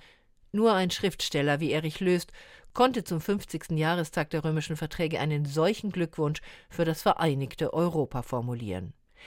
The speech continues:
Während Politiker, Historiker und Publizisten das Erreichte analysierten, vor Krisen warnten und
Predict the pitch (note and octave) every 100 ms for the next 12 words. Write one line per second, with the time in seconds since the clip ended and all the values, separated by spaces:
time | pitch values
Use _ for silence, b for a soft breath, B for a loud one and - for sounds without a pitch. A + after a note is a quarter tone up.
0 | B C#3 C#3 A2 - - C#3 F3+ F#3 E3
1 | E3 D3+ D3 F3 - C4 A#3+ - F3+ G3
2 | G3+ D#3 C#3+ - G3+ - F3+ E3+ B B
3 | - D3+ D3 - - - C3+ B2+ F3 F#3+
4 | - - - D3 B2+ B2 C3+ D3+ E3 -
5 | D3+ b b - - C3 - F#3 F#3+ F#3+
6 | F3+ E3 D#3+ D#3 D#3+ - D#3 E3+